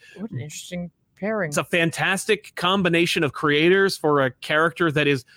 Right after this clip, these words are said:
Speaker 2: arguably the most recognizable Valiant character they have outside of, like, Bloodshot.
Speaker 1: I think
Speaker 2: And
Speaker 1: Bloodshot's more
Speaker 2: he is,
Speaker 1: recognizable.
Speaker 2: but he's also a joke 'cause his movie was a huge failure and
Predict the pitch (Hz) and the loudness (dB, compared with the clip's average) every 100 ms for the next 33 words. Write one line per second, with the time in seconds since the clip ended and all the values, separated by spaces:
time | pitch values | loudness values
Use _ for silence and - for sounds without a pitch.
0 | - _ 143 165 170 180 170 165 165 - | -20 _ 0 0 2 4 4 4 2 0
1 | 147 147 139 143 143 135 143 143 135 143 | -2 0 -2 0 0 0 0 0 0 0
2 | 139 139 123 139 143 131 127 147 131 123 | 0 0 0 0 0 0 0 0 0 -2
3 | 104 123 151 - 190 190 262 359 220 196 | -2 -2 -2 0 0 0 2 0 -2 -4
4 | 214 165 139 - - - - _ 170 233 | -6 -8 -14 -20 -20 -20 -20 _ -2 -2
5 | 220 254 214 208 196 170 196 - 185 143 | 2 2 2 0 0 0 -2 0 2 0
6 | - - 123 135 185 247 269 233 - - | -4 -14 -8 0 2 4 2 -2 -16 -20
7 | _ _ _ _ _ _ _ _ 147 123 | _ _ _ _ _ _ _ _ -8 -2
8 | 135 147 196 151 131 160 - 143 151 190 | 0 2 2 0 0 -2 -2 0 2 4
9 | 220 220 156 131 | 4 2 0 -2